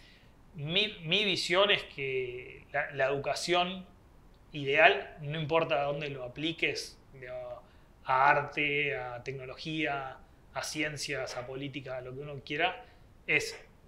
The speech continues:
con grupos de personas, o sea, con, con tus compañeros, con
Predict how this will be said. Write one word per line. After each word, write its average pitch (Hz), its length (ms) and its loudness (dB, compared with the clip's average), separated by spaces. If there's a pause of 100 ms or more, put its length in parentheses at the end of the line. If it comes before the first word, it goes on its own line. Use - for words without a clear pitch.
(680)
con 147 160 -2
grupos 175 320 6
de 147 80 0
personas, 170 540 0
o 143 60 -14
sea, 139 200 -8
con, 131 340 -14
con 123 320 -16
tus - 140 -14
compañeros, 135 760 -6 (1080)
con 156 300 -2